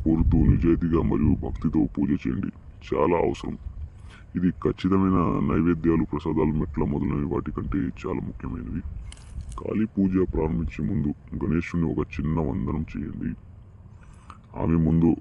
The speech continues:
ఆవ నూనె లేదా, ఆవ నూనె లేదా నెయ్యితో దీపం వెలిగించడం. ఇది మీలో ఉన్న చీకటిని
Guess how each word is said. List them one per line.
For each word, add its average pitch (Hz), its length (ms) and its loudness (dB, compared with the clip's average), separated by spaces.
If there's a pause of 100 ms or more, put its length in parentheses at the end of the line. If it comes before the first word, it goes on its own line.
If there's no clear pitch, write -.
(640)
ఆవ 80 200 0
నూనె 80 320 2
లేదా, 73 320 4 (1600)
ఆవ 73 220 4
నూనె 73 280 2
లేదా - 420 2
నెయ్యితో 139 340 4
దీపం - 360 2
వెలిగించడం. - 540 0 (200)
ఇది 76 320 2 (500)
మీలో 73 200 4
ఉన్న 71 240 2
చీకటిని 80 960 0